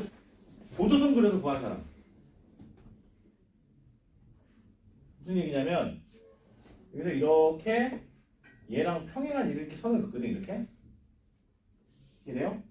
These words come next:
얘랑 평행한 선을 긋는 거야. 씨디랑 평행한 선을. 에이비씨디 F, 이거는 G라고 하게 된다고 하면은 여기까지 됩니까? 자, 평행선의 정리에 의해서 일 대 일이니까 너도 뭐가 돼? 너도 일 대 일이 돼서 이게 지워지고, 이게 지워지고,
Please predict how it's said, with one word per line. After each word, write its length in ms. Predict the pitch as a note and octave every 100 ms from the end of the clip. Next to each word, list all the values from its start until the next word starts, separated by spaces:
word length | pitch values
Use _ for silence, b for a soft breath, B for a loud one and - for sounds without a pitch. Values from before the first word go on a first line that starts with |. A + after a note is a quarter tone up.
| _ - _ B2
얘랑 240 | C#3+ D3
평행한 340 | - C#4 C#4 G#3
선을 200 | E3 C3+
긋는 200 | G2+ F#2+
거야. 220 | - - - - - -
씨디랑 580 | - A3+ F#3+ C#3+ C3 F3+
평행한 300 | F3+ C3 G#2+
선을. 200 | G2 - - - - - - - - - -
에이비씨디 520 | D#3 G#3+ A3 G#3+ F#3
F, 560 | D3+ C#3+ - A#3 B3+ B3+ -
이거는 240 | B2 B2+
G라고 420 | B2 E3 F3+ F#3+ D#3
하게 100 | C#3
된다고 320 | A2+ G#2+ G2+
하면은 500 | - G#2 - - - - _ -
여기까지 260 | D#3+ D3
됩니까? 500 | B2+ A2+ B2 F#3+ G#3 - _ _ _ _ _
자, 400 | F#3 D#3 A#2 F#3+
평행선의 500 | C#4 D4+ D4+ C4+ B3+
정리에 340 | F#3 E3+ F#3 D3+
의해서 520 | C3 B2+ E3 G#2 - - -
일 280 | C4+ C#4
대 80 | C4+
일이니까 540 | A#3+ B3+ C4 A3+ A3 F#3+
너도 200 | D#3 G3
뭐가 240 | D3+ C#3+
돼? 120 | -
너도 220 | F#2 C#3
일 160 | G3+ A#3
대 100 | A#3+
일이 140 | G#3+
돼서 280 | F3 E3 F#3
이게 180 | C3+ D#3
지워지고, 800 | - D#3 D#3 A#2+ C#3 C3+ - - A#2
이게 140 | B2+
지워지고, 720 | B2+ A#2+ A2 G2+ G3 A#3+ -